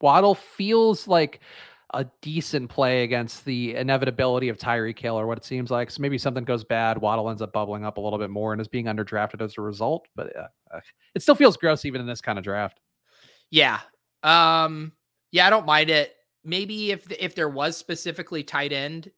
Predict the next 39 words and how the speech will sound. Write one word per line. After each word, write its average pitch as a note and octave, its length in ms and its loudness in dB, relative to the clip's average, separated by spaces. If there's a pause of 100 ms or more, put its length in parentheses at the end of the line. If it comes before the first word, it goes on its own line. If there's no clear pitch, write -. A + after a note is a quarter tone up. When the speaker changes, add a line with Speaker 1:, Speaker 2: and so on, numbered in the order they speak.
(140)
Speaker 2:
as C#3+ 280 -2
a, C3+ 260 -4
a C#3 80 -8
different C3+ 320 -6
onesie C3 360 -10
position, C#3 400 -8
I C3+ 80 -8
think B2 200 -16
Kyle B2 220 -8
Pitts B2 280 -12
would - 220 -18 (240)
maybe D#3 440 -4
end C#3 120 -4
up C3+ 160 -2
becoming B2+ 360 -10
the A#2 80 -10
one A#2+ 200 -8
oh C3 80 -6
one D3+ 380 -6
just B2+ 320 -10 (120)
because A#2+ 340 -8
of A2+ 100 -10
how A#2+ 160 -2
Speaker 1:
Mm-hmm. A#2 80 -6
Speaker 2:
big A#2 160 -8
of A2+ 60 -10
a A2 60 -8
dominant A#2 520 -8
advantage A2+ 420 -10
that B2+ 140 -2
would B2+ 100 -10
give C3+ 160 -6
you. C3+ 100 -4
But A#2+ 160 -6
when A#2 120 -10
you A#2 100 -8
lump A#2 260 -8
him A#2 140 -10
in A#2+ 260 -8